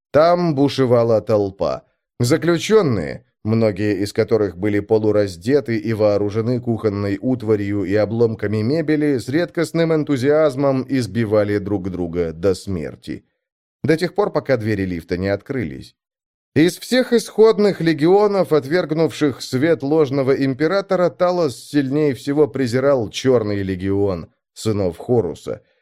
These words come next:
Его мутило при мысли, как низко они пали за годы, прошедшие после смерти их отца-примарха.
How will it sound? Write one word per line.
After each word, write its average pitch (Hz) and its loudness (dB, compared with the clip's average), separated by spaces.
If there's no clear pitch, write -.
Его 147 4
мутило 156 2
при 117 -2
мысли, 127 0
как 113 0
низко 143 0
они 147 -2
пали 156 0
за 135 0
годы, 143 0
прошедшие 123 0
после 117 -2
смерти 120 -2
их 107 -4
отца-примарха. 95 -2